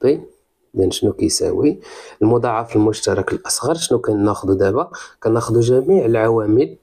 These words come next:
سواء مشتركة ولا غير مشتركة،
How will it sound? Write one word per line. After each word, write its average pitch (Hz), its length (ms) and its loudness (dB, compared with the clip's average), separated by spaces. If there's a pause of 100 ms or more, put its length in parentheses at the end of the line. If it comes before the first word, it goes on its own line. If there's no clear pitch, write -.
سواء 123 440 0
مشتركة 120 720 0
ولا 95 200 0
غير 139 260 2
مشتركة، 131 840 -2